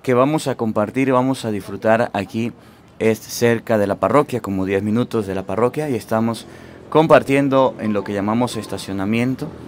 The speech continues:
eh, para disfrutar de la Santa Eucaristía. Ofrezcamos esta Santa Misa por el eterno descanso de Ernestina Salvador Chullita, Jairo Saúl Manuel Parra.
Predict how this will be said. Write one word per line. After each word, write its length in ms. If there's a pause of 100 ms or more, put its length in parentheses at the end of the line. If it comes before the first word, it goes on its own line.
(440)
eh, 1040 (420)
para 480
disfrutar 540
de 80
la 80
Santa 320
Eucaristía. 500 (960)
Ofrezcamos 540
esta 220
Santa 280
Misa 320
por 160
el 80
eterno 380
descanso 560
de 80
Ernestina 920
Salvador 560
Chullita, 580
Jairo 420
Saúl 440
Manuel 480
Parra. 420